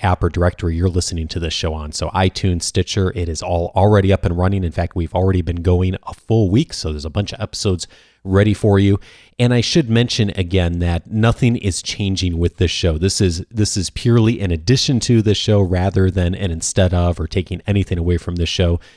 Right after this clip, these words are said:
They will still continue to operate as separate entities, but I do think that show's gonna be a great complement for those of you who've enjoyed the show because it's a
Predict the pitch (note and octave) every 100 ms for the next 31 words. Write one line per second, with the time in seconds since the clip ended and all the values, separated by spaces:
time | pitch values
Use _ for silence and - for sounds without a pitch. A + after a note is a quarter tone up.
0 | _ - E2+ F2+ - F2+ - F2 - F2
1 | E2+ - F2+ - F#2 F2+ - - - -
2 | G2+ B2+ - F#2+ - F2 F2 C3+ D3+ E2
3 | - _ _ _ F2+ E2+ A2+ C3 A#2+ G2+
4 | F#2+ F2 - F2 - E2 E2+ D#2+ D2+ F#2
5 | F2+ G#2+ A#2 - F2+ E2+ E2+ D#2+ - F2
6 | F2 E2+ E2+ F2+ E2 D#2 E2 D#2+ D#2 F#2
7 | G#2 F2 E2+ - E2 D#2+ - E2+ E2 D#2+
8 | - D#2+